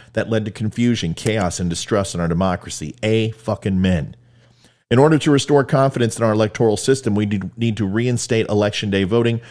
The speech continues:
bolster polling sites, end unrestricted mail-out balloting, and enact voter, strong voter I D and stiffer penalties for anyone caught harvesting ballots or found guilty of voter fraud."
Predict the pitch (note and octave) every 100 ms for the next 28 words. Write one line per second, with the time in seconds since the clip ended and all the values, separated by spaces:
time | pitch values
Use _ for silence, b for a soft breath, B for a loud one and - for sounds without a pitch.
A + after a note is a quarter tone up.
0 | B B F#2 B2 B2+ - G#2 - G2+ G2+
1 | G2 - F#2 F#2 - B B - C3+ C#3+
2 | A#2+ A2+ G#2+ - G#2 G#2+ G2 G2 F#2+ F#2+
3 | F2 F#2 F#2 F#2 F#2+ F#2 G#2 G2+ G2 G2
4 | F#2+ G2 F#2+ G2 F2 - - A#2 A2 G2+
5 | G2 F#2 F2+ E2 A2+ G2 F#2+ G2 F#2 -
6 | A#2+ A2+ G2 A2+ A2+ F#2 F2+ G2+ - A2
7 | G#2+ F#2 - F2+ - F#2+ E2+ - F2+ E2
8 | D#2 D2+ - F2+ G2 F#2 F2 F2 D#2 F2+
9 | F2 E2 E2 E2 B2+ B2 C#2+